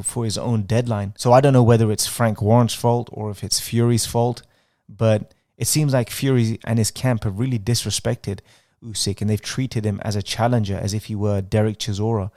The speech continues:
or whoever, when Usyk, in fact,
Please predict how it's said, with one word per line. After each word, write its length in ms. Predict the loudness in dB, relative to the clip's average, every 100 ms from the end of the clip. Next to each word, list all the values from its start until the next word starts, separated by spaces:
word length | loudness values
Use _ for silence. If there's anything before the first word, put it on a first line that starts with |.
| _ _ _
or 440 | -4 -2 0 -4 -10 -12
whoever, 560 | -6 -2 0 0 -2 -6 _ _ -4
when 180 | -4
Usyk, 500 | 0 2 2 0 -2
in 80 | -8
fact, 400 | -2 -2 -2 -4